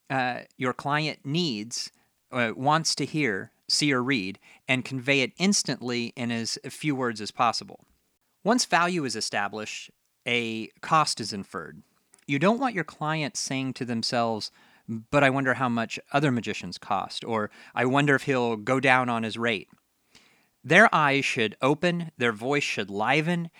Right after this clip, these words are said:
they should say, "Yes, that's a cool idea. We need something like that here." Value is obvious. Cost is obvious. Uh, value outweighs cost. This is why pricing is so important.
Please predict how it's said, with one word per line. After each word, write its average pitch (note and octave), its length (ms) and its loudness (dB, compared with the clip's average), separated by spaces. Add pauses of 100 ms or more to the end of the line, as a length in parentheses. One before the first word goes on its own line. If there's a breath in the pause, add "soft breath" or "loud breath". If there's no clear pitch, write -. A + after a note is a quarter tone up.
(160 loud breath)
they C3 140 0
should B2 180 -4
say, - 160 -2
"Yes, C3 800 2 (240)
that's D3+ 260 4
a F#3 80 4
cool E3 340 0
idea. B2+ 380 0
We C#3+ 300 0
need F#3+ 280 2
something D3+ 380 -2
like C3+ 280 0
that A#2+ 340 2
here." - 560 -8 (640 soft breath)
Value G3 720 4
is C3 180 -4
obvious. A#2 460 0
Cost - 480 2
is A#2 140 -4
obvious. G#2 580 -4 (260 loud breath)
Uh, A2 300 -2
value C3+ 640 2
outweighs B2 340 0
cost. - 440 -4 (420 soft breath)
This E3 220 0
is G#3+ 140 -2
why F3 180 4
pricing D#3 640 0
is C3+ 180 -8
so A#2+ 320 -2
important. C3+ 580 -6